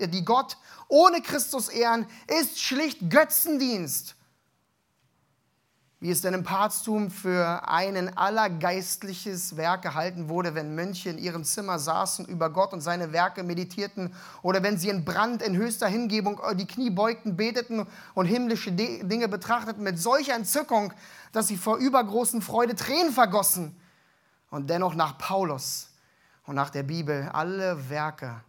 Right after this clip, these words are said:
alles Werke des Fleisches. Jede derartige Religionsübung, die Gott ohne Christus und den Befehl Gottes ehrt, ist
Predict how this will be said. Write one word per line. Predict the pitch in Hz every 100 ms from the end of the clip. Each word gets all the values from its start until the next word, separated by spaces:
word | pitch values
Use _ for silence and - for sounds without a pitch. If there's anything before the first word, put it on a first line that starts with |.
| _ _ _ _ _ _ _ _ _ -
alles | 151 147 -
Werke | 143 139 127
des | 123
Fleisches. | - 127 127 110 - - -
Jede | 151 160 151
derartige | 160 185 185 185 180 175
Religionsübung, | 160 151 143 151 170 - 151 151 139
die | 143
Gott | 160 170 - -
ohne | 160 175 180
Christus | 180 165 151 - 143 135 -
und | 135
den | 139
Befehl | 135 135 156 160
Gottes | 147 143 135
ehrt, | - 139 151 -
ist | 156 156 - -